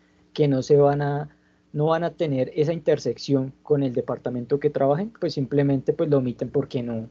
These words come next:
no va a ser parte. ¿Para qué hacen ese proceso de ese recorte o ese clic?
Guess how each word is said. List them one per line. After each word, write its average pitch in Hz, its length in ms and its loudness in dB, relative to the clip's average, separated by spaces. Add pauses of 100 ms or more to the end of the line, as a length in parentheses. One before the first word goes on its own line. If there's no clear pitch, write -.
(180)
no 127 180 -4
va 127 80 -2
a 117 40 -6
ser 135 140 -4
parte. - 360 -2 (200)
¿Para 135 160 -4
qué 156 160 4
hacen 151 240 0
ese 147 180 -2
proceso 131 460 -2
de 123 160 0
ese 127 280 0
recorte 156 540 0
o 135 120 2
ese 123 240 -4
clic? 143 180 -10